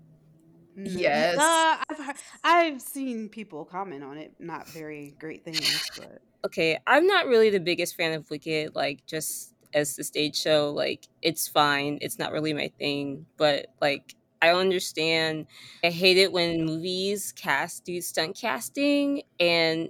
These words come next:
Speaker 3: Ariana Grande is, like, the biggest, like, fail stunt cast I've ever seen. And the sad thing is, is that I think vocally she's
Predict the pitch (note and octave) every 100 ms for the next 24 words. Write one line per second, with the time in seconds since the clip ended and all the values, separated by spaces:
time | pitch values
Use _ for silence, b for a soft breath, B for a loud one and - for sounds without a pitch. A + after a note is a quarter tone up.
0 | - - G#3 A3 G#3 F#3 F3+ F3+ D#3+ E3
1 | E3+ D#3+ - _ E3 D#3 C#3+ _ - F3+
2 | F3 E3+ E3 - - - - - _ D#3
3 | D3 - - - E3 D3+ D3 D3 - -
4 | C#3 - C#3+ C3+ C#3+ - C#3+ C#3 - C#3
5 | - - - F#2+ - G3 B B B B
6 | G3+ A3+ D#4 C#4+ E4 D4 G#3+ G#3 F#3+ F#3
7 | - E3+ F#3+ E3 D3+ D3+ D3+ - G3 A3
8 | A#3+ B3 B3+ - A3 G#3 - -